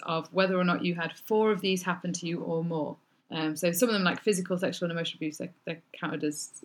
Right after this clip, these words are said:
in diff-, uh, individual ones. So if you had four or more of these happen to you, you had two and a half times greater risk of hepatitis. Not something you'd expect, is it?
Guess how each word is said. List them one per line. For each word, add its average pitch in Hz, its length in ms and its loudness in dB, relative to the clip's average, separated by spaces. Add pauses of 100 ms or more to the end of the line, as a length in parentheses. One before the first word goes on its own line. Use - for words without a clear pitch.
in 165 180 -4 (100)
diff-, 180 240 -2
uh, 160 200 0
individual 160 460 -4
ones. - 240 -8 (460)
So - 160 4
if 190 180 4
you 247 120 6
had 208 200 2
four 254 580 6 (240)
or 196 160 0
more 190 220 4
of 180 80 2
these 180 200 2
happen 185 280 -2
to 175 180 -2
you, 190 280 0 (360)
you 190 200 2
had 180 440 2
two 220 120 0
and 214 100 2
a - 20 -4
half 196 240 0
times 180 220 0
greater 180 240 2
risk 175 240 -4
of 180 80 -12
hepatitis. 170 680 -8 (340)
Not 196 220 -2
something 190 340 0
you'd 185 140 4
expect, 175 580 -4
is 170 120 -4
it? - 140 -8